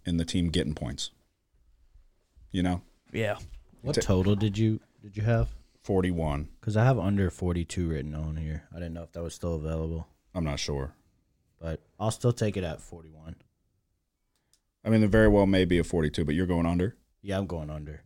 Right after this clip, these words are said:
Speaker 1: Okay. Yeah, I mean, I think, um, Notre Dame already kinda had problems in the back end of that secondary. What's, uh, Hufanga? He's going.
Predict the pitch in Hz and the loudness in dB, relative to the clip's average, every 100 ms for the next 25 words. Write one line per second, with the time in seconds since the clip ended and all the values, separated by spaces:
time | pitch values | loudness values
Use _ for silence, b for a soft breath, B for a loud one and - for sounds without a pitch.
0 | _ 78 67 69 - _ _ _ b b | _ -12 -10 -10 -12 _ _ _ b b
1 | b b b b 98 87 85 90 - 120 | b b b b 2 4 2 0 2 2
2 | - 101 92 85 80 - _ _ _ _ | 2 2 2 0 -2 -8 _ _ _ _
3 | _ _ 98 104 92 104 92 92 95 101 | _ _ 0 0 2 2 4 2 0 0
4 | 90 92 - - 95 92 95 85 92 - | 0 0 -2 -2 0 0 0 0 -2 0
5 | 98 90 - 92 92 98 101 104 107 98 | -2 0 -2 -2 0 0 2 2 0 -2
6 | - 87 90 82 107 - 104 110 117 - | -2 0 0 0 -2 0 2 4 2 0
7 | - - 104 104 95 90 95 | -8 -2 0 2 2 4 2